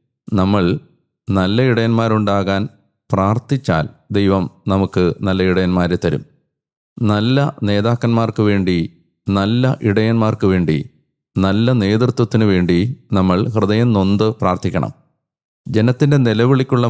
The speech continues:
മറുപടിയാണ് ദൈവം ജനത്തിന് അവരെ നയിക്കാനുള്ള മനുഷ്യരെ അഭിഷേകം ചെയ്ത് നൽകുന്നതെന്ന്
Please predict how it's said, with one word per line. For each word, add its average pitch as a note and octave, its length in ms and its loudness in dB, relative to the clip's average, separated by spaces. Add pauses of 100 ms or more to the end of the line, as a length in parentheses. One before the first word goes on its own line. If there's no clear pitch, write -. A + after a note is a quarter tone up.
മറുപടിയാണ് G2 680 2 (400)
ദൈവം F#2+ 300 2 (280)
ജനത്തിന് G2+ 460 0 (580)
അവരെ G2 260 2
നയിക്കാനുള്ള G2+ 680 0 (220)
മനുഷ്യരെ G2 460 -2
അഭിഷേകം G2 520 0
ചെയ്ത് F#2 260 0 (140)
നൽകുന്നതെന്ന് F#2 720 0